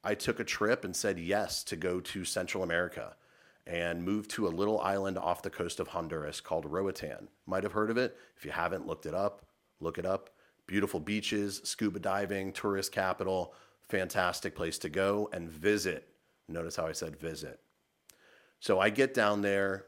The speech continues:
life is great, scuba diving, drinking at one P M, you know, the life of a Caribbean island.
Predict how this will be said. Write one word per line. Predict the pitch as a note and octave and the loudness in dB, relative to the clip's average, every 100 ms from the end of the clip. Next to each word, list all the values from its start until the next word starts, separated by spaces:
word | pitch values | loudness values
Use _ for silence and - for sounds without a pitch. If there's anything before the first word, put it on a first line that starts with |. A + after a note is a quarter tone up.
| - | -4
life | G#2 G#2+ G#2 | 0 0 -2
is | - | -6
great, | - A2 G#2+ G#2 - | -2 2 4 4 0
scuba | - A2+ G#2+ G2+ | -2 0 0 0
diving, | G#2+ G2+ G#2 F#2+ G2+ G2+ F#2+ F#2 | 2 2 2 2 2 2 -2 0
drinking | G#2+ G2 G2 | -2 0 -2
at | F#2+ | -2
one | G#2 G2 | -2 -2
P | - G2 G2+ | -4 -2 0
M, | G2+ G2+ G2+ G2+ | 0 -2 -4 -2
you | G#2+ | 2
know, | A#2 | 2
the | A#2+ C3 | 2 2
life | C#3+ D3 E3 D#3+ - | 2 4 4 2 0
of | A#2 A2+ | 0 0
a | G#2+ | -2
Caribbean | - G#2 A2 G#2 G2 | -2 0 0 0 -2
island. | F2+ G2 G#2 D#2+ - | -2 -2 -4 -6 -10